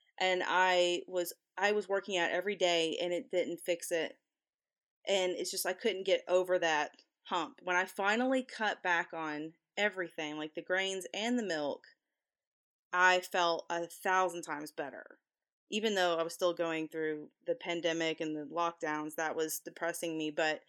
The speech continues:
I felt a markedly different in my mood and everything once I cut out all of those things. Like sugar, I mean, that's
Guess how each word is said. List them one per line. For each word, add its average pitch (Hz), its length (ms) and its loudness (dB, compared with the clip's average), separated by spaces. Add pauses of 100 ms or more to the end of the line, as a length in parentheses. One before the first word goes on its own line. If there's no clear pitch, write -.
(800)
I 202 440 6
felt 180 420 6
a 180 80 2
markedly 175 680 0
different 151 560 -2 (800)
in 180 160 0
my 165 120 0
mood 170 460 0
and 156 120 -2
everything 151 520 -4
once 160 240 -4
I 156 60 0
cut 165 260 0
out 151 180 0
all 160 200 0
of 156 100 -4
those 151 180 -8
things. 151 480 -6
Like 175 260 -4 (160)
sugar, 202 720 2 (640)
I 220 40 -4
mean, 254 220 4 (400)
that's 294 160 0